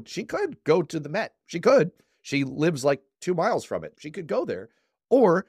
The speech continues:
you could go to an H D theater and, like, chill with your friends,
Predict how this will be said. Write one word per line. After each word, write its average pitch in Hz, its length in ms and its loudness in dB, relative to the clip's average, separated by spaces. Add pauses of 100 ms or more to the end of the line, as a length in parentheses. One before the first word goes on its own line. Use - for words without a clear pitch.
(120)
you 147 140 -8
could 160 140 -12
go 165 160 2
to 165 120 2
an 143 140 -2
H 156 260 -6
D 170 160 -10
theater 107 500 -8
and, 101 380 -6
like, 95 320 -6 (240)
chill 147 260 -2
with 165 120 -4
your 127 100 -4
friends, 107 500 -14